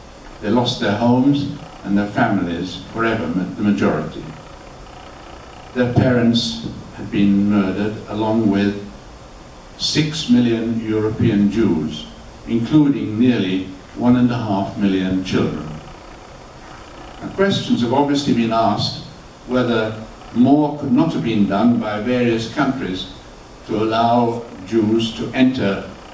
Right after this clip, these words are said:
their countries before the war, before all this happened. Countries such as the United States, Canada, Australia, South American countries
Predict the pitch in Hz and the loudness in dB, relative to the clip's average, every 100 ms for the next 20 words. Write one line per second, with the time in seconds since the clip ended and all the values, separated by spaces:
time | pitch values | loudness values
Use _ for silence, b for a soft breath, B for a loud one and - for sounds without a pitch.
0 | - 104 101 101 - - 101 98 101 101 | -6 -2 0 -2 -4 -8 -6 -6 -6 -6
1 | - - - - 113 110 143 143 120 98 | -10 -16 -18 -10 -8 0 4 4 4 0
2 | 90 82 98 - 127 127 101 90 87 - | -2 -4 -6 -2 2 2 2 0 -2 -4
3 | - - - 87 - - - - - - | -8 -8 -10 -10 -12 -16 -18 -18 -18 -16
4 | - 165 170 151 139 147 - 123 117 113 | -2 0 4 2 2 0 -2 -2 0 0
5 | 113 113 120 - - 123 113 110 - 120 | 0 0 -2 -4 -4 0 0 -2 -6 -2
6 | 117 110 110 107 - - - - 104 - | 0 2 0 0 -4 -8 -16 -12 -10 -6
7 | - 123 107 104 104 104 104 - - - | -4 2 2 4 2 0 -4 -12 -18 -20
8 | - - 123 113 113 101 110 117 117 - | -10 -6 0 0 0 0 0 0 -2 -4
9 | 113 107 104 110 110 113 | -4 -4 -2 -2 -2 -4